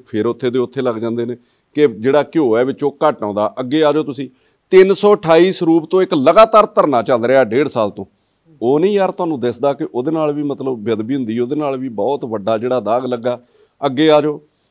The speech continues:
ਸੁਲਤਾਨਪੁਰ ਲੋਧੀ ਟੈਂਟ ਲੱਗਾ ਸੀਗਾ, ਉਹ ਵੀ ਇਨਡਾਇਰੈਕਟਲੀ ਇਸ ਚੈਨਲ ਦੇ ਮਾਲਕ ਨੂੰ ਜਾਂ ਮਤਲਬ, ਅ, ਅ, ਕਲੈਕਟ ਕਰਕੇ ਇਹਨਾਂ ਨੇ ਆਪਣੇ ਕੋਲ ਰੱਖਿਆ ਸੀਗਾ ਔਰ ਉਹ 'ਚ ਵਾਧਾ ਕੀਤਾ ਗਿਆ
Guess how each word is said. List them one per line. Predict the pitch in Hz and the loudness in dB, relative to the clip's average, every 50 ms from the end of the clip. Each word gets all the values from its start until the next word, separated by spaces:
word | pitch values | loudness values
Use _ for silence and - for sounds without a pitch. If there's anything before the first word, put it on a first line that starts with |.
| _ | _
ਸੁਲਤਾਨਪੁਰ | - - 160 147 147 147 143 143 139 123 143 139 | -6 -4 -4 0 2 2 2 2 2 2 0 2
ਲੋਧੀ | 139 139 127 139 147 | 0 0 0 -2 -6
ਟੈਂਟ | - - 147 139 127 - | -4 -4 -4 -4 -2 -2
ਲੱਗਾ | 131 120 104 95 104 101 | -4 -4 -2 -2 -4 -4
ਸੀਗਾ, | 95 104 98 92 90 87 - _ _ _ _ 151 151 - | -4 -6 -8 -10 -10 -12 -12 _ _ _ _ _ -8 2
ਉਹ | 165 185 208 220 | 6 6 6 6
ਵੀ | 233 226 220 | 6 2 2
ਇਨਡਾਇਰੈਕਟਲੀ | 214 214 214 214 170 156 170 170 160 - - 170 165 165 170 160 - _ _ _ _ | 2 2 2 2 2 4 4 4 4 2 -2 -4 -2 -2 -2 -4 -8 _ _ _ _
ਇਸ | 131 143 | -12 -12
ਚੈਨਲ | - - 165 151 143 135 143 139 | -6 -2 0 0 2 0 0 0
ਦੇ | 123 147 | 2 2
ਮਾਲਕ | 143 131 131 127 123 127 127 135 | 2 4 4 2 2 0 -2 -4
ਨੂੰ | 135 135 123 | -4 -2 -2
ਜਾਂ | 127 127 120 107 127 | -2 -2 -2 -4 -4
ਮਤਲਬ, | 120 120 117 123 127 127 117 110 | -4 -4 -4 -4 -6 -6 -4 -2
ਅ, | |
ਅ, | 127 120 117 110 - 98 117 110 110 107 104 - | 0 0 0 0 0 0 0 0 -2 -4 -6 -6
ਕਲੈਕਟ | 123 120 123 117 - - | -4 -4 -4 -4 -6 -6
ਕਰਕੇ | - 127 117 104 - - 120 117 - | -4 -4 -4 -4 -4 -4 -4 -4 -4
ਇਹਨਾਂ | 117 117 120 120 117 | -4 -4 -4 -4 -4
ਨੇ | 120 123 123 - | -4 -6 -2 -2
ਆਪਣੇ | 120 113 - - 123 120 | -2 -2 -2 -2 -4 -2
ਕੋਲ | 113 117 123 120 | -2 -2 -2 -2
ਰੱਖਿਆ | 117 113 110 - - 120 | -4 -6 -6 -6 -6 -6
ਸੀਗਾ | 117 117 120 110 127 | -6 -6 -4 -4 -2
ਔਰ | 131 139 139 - - | -2 -2 -4 -4 -6
ਉਹ | 143 165 | -6 -6
'ਚ | 160 - 196 185 - _ _ _ _ _ _ _ 110 | -4 -6 -6 -6 -6 _ _ _ _ _ _ _ -6
ਵਾਧਾ | 113 120 170 214 208 214 233 233 | 0 4 4 6 8 8 6 6
ਕੀਤਾ | - 180 147 113 135 127 120 | 6 2 0 2 2 2 4
ਗਿਆ | 110 110 95 | 2 0 -2